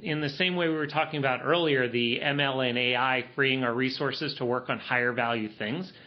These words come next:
it allows us to stop thinking about these base level things that are critical for the delivery of our service. Uh, it allows us to focus on the innovation aspects of what we need to do.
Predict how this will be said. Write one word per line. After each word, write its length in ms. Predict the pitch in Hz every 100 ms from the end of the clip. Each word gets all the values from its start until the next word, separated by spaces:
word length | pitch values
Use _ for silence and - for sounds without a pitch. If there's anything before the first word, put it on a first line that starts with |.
| - - -
it 80 | 160
allows 300 | 185 170 143
us 280 | 165 170 -
to 100 | 127 -
stop 420 | - 135 147 151
thinking 360 | - 143 139 127
about 260 | 120 110 107
these 220 | 113 95
base 500 | - 120 131 131 -
level 480 | 127 117 113 117 104 -
things 420 | 151 147 120 110 -
that 160 | 113
are 240 | 110 101 - - -
critical 640 | - - 175 214 - 143 131
for 100 | 143
the 320 | 123 113 101
delivery 480 | - 123 143 143 139
of 100 | 110
our 140 | 104 98
service. 600 | - 180 - - - - - - - - - -
Uh, 360 | - 123 117 -
it 100 | 165
allows 360 | 165 170 190
us 180 | 185 170 -
to 120 | 139
focus 380 | - 180 190 143
on 340 | 139 131 120 98
the 240 | 120 135
innovation 600 | 151 139 104 131 127 120 107
aspects 720 | 101 101 - - 107 - 120
of 100 | 104
what 220 | 101 -
we 100 | 107
need 220 | 101 -
to 100 | 107
do. 240 | 123 -